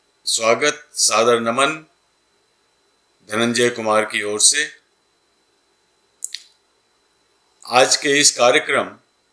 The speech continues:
कहानी त्रयम श्रृंखला कार्यशाला में इंडिया इंटरनेशनल स्कूल कल्चरल एंड स्पिरिचुअल सेंटर की ओर से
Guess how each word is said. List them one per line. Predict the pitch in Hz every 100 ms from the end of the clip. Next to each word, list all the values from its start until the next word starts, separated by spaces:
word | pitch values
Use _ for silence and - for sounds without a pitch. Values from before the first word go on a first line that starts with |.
| _ _ _ _ _ _ _ _ _
कहानी | 113 107 117 123 139 139
त्रयम | 131 117 123 120 113 _ _ _ _ _ _ _ _ _ -
श्रृंखला | 117 117 117 123 123 120 _ _ -
कार्यशाला | 101 104 107 104 92 90 90 - _ _ _ _ _ _ _ _ _ _ _ _ _ _ _ _ - -
में | 120 120 135 156 - _ _ _ _ _ _
इंडिया | 127 127 143 151
इंटरनेशनल | 156 147 135 123 - 113
स्कूल | 107 113 107 123 139 _
कल्चरल | 113 113 - 135 139 139 135 113 113
एंड | 120 123
स्पिरिचुअल | - - 139 143 143
सेंटर | 127 117 95 90 107 147 - _ _ _ _
की | 117 110
ओर | 107
से | 107 - 131 170